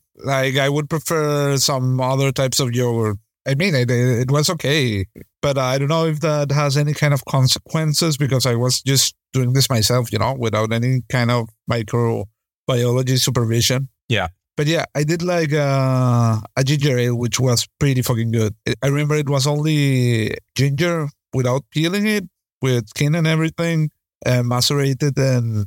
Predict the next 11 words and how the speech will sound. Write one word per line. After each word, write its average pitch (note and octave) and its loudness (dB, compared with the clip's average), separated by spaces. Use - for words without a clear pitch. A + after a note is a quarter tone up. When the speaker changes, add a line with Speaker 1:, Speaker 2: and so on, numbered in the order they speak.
Speaker 1:
and A#2+ -2
brown C3 0
sugar, C#3 0
like, A2 0
the B2 0
browner B2+ -2
the B2 -2
better, A#2 0
like, A#2+ -2
this A2+ 0
muscovado A2+ -2